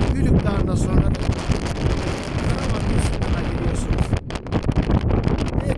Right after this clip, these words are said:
burası çok güzel. Bulunduğumuz rakım yüksek olunca bakın, şunlar ardıç arkadaşlar. Şu gördükleriniz ardıç.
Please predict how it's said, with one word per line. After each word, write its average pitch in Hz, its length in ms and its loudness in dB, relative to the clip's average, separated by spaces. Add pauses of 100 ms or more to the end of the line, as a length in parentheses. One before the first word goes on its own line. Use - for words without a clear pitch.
(140)
burası - 280 -4
çok - 320 2
güzel. 185 220 2 (1300)
Bulunduğumuz 277 520 2
rakım 262 320 4
yüksek 254 320 0
olunca 285 400 6
bakın, 254 360 6 (1900)
şunlar 330 440 4
ardıç 254 440 2
arkadaşlar. 185 600 0 (1000)
Şu 302 220 2
gördükleriniz 226 600 4
ardıç. 196 580 2